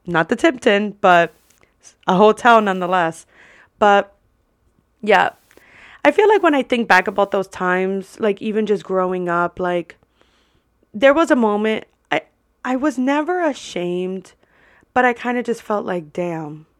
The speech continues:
you know, it just makes you feel like when it's my turn, like, you know, I really wanna make sure that I never have to go through that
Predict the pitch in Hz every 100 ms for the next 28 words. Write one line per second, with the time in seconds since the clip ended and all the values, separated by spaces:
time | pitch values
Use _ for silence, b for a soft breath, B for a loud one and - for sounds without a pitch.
0 | _ _ 202 190 190 190 190 202 196 196
1 | 185 - 202 - 202 185 180 170 165 165
2 | b b b b b b - 202 202 190
3 | 185 175 180 - 175 170 170 160 - 190
4 | 165 160 160 - _ _ _ _ _ _
5 | _ _ _ _ - 196 202 208 202 190
6 | 185 180 - - 196 185 180 175 175 170
7 | 165 - 185 175 175 156 170 170 165 -
8 | - 180 160 156 170 - 170 190 180 -
9 | 170 156 147 -